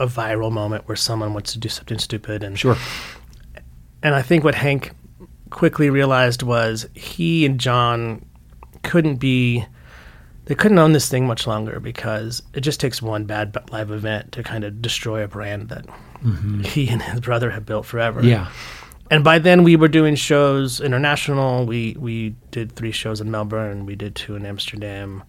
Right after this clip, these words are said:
Speaker 1: And ultimately they decided to sell to Viacom.
Speaker 2: Mm-hmm. This is what, eighteen, right?
Speaker 1: Yeah, eighteen.
Speaker 2: Okay.
Speaker 1: Which at the time was scary.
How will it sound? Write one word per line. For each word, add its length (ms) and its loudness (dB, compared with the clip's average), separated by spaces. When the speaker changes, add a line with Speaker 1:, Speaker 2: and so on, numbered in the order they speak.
Speaker 1:
And 100 8
ultimately 560 6
they 100 4
decided 420 2
to 60 -8
sell 280 4
to 100 -2
Viacom. 540 4
Speaker 2:
Mm-hmm. 220 6
This 160 -6
is 140 -4
what, 200 2
eighteen, 520 0
right? 240 -2
Speaker 1:
Yeah, 160 4
eighteen. 480 -2
Speaker 2:
Okay. 280 -6
Speaker 1:
Which 240 8
at 80 -2
the 40 0
time 260 8
was 440 4
scary. 640 2